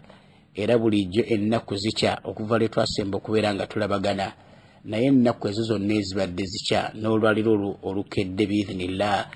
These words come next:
Hal ayyamuna islamiyya? Abaffe, ennaku zaffe nsiraamu? Olunaku lwaffe lusiraamu? So, Oweekitiibwa Allah azza wa jalla, ennaku zaffe ebbanga lyonna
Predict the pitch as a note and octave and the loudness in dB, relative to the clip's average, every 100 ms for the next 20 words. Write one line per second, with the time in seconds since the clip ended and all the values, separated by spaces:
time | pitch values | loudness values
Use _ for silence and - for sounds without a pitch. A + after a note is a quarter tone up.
0 | - - - - _ _ _ _ - - | -20 -20 -20 -20 _ _ _ _ -12 0
1 | C#3 D#3 C#3 G#2+ F#2 - _ _ _ _ | 6 8 6 4 -2 -10 _ _ _ _
2 | _ _ - A2+ G#2+ A2+ B2+ A#2 G#2 G2+ | _ _ -8 -4 2 2 2 0 0 -2
3 | - - - G#2+ G2+ G2+ A2 A2 G#2+ B2 | -4 -6 -4 -2 -2 0 2 4 2 0
4 | - - G2+ A#2 - A#2+ - A2 A2+ C3 | -12 -10 -4 -4 -4 -10 -6 -4 0 0
5 | - G#2 G2+ - - G#2 G2+ - A#2 A2 | 0 -2 -2 -6 -8 -6 -6 -4 -2 0
6 | A2 A#2+ A#2+ A2+ - - - - _ _ | 2 2 0 -4 -14 -20 -20 -20 _ _
7 | G2+ B2 - G#2+ F#2+ - G#2 - B2+ B2+ | 2 2 2 -2 -4 -4 -4 0 4 6
8 | C#3 B2 - - _ - _ _ - C#3+ | 6 4 -2 -20 _ -20 _ _ -2 4
9 | C#3 C3+ - C3+ G#2+ G#2 G2+ G2+ G#2 G2+ | 4 4 4 4 6 4 2 2 2 -2
10 | F#2 G#2+ G#2 G#2 - - - - - - | 0 2 4 2 -2 -18 -20 -20 -14 -2
11 | A2+ B2+ D3+ B2+ A2+ - A2+ G#2 B2 C3+ | 2 4 4 2 0 0 -2 2 4 6
12 | A#2+ A#2 G#2+ G2+ B2 B2 | 4 2 2 2 2 0